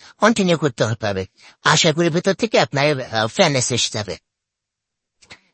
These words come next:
এটা হচ্ছে অ্যালগোলটা, অ্যালগোলটা ফাইভ প্লাস, তিরিশটি ট্যাবলেট আছে এটার ভিতরে, তিরিশটি ট্যাবলেট। আর এটার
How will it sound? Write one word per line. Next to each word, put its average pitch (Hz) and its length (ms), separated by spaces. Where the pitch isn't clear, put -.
এটা 160 260
হচ্ছে 185 400
অ্যালগোলটা, 160 640
অ্যালগোলটা 165 800
ফাইভ 165 280
প্লাস, 107 400
তিরিশটি 226 340
ট্যাবলেট 143 320
আছে 143 200
এটার 143 160
ভিতরে, 190 340
তিরিশটি 190 320
ট্যাবলেট। 165 460
আর 143 180
এটার 175 260